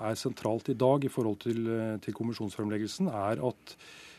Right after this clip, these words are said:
de dataene som kommisjonen har bygget sine detaljerte vurderinger på, blant annet hvor de forskjellige politipatruljene har befunnet seg, er jo data som de har fått, eh, fra politiet, men som vår egen evaluering ikke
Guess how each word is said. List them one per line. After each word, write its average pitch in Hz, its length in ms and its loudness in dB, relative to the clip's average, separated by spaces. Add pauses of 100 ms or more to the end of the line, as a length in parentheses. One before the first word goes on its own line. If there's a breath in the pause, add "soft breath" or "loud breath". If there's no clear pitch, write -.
(140)
de 117 140 4
dataene 123 560 6
som 127 480 2
kommisjonen 127 560 0
har 113 220 2
bygget 117 580 2
sine 117 460 2 (200)
detaljerte 113 800 0
vurderinger 107 460 2
på, 123 160 -2
blant 117 200 -2
annet 101 280 -2
hvor 113 180 2
de 104 80 0
forskjellige 101 560 -2
politipatruljene 107 1160 0
har 110 80 2
befunnet 104 360 -2
seg, 165 280 6 (360 loud breath)
er 123 100 2
jo 139 100 10
data 107 420 4
som 120 160 0
de 113 80 2
har 120 80 2
fått, - 600 -2 (180)
eh, 107 440 2
fra 104 200 2
politiet, 120 480 6
men 135 140 8
som 131 160 2
vår 185 180 2
egen 110 300 8
evaluering 113 560 4
ikke - 260 4